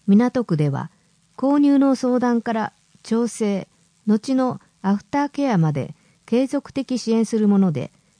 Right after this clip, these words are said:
医師の受診、診断を受け、購入後も認定技能者の適切な指導があると伺っている。中澤、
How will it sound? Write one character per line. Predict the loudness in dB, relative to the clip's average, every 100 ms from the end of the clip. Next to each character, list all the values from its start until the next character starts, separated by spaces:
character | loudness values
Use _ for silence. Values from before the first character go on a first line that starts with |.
| _ _ _
医 | -6
師 | 0 4
の | 4
受 | 4 0
診、 | 2 2 0 -2
診 | -2 2 2
断 | 2 2 2
を | 2
受 | 0 -2 -8
け、 | -10 _ _ _
購 | -4 0 4
入 | 6 6 4
後 | 4
も | 4 2 -2 _ _ _
認 | 2 2
定 | 2 0 0
技 | 2 2
能 | 4 4
者 | 2 2
の | 2 -2 _ _
適 | -4 -2
切 | -4 -6 -2
な | -2
指 | -2
導 | 0 0 2
が | 0
あ | 0
る | -2
と | -4 -6
伺 | 0 2 4
っ | 2
て | 0 0
い | 0
る。 | -2 -6 -10 _ _ _ _ _ _ _ _ _ _ _ _ _ _
中 | -4 -2 -2
澤、 | -2 -4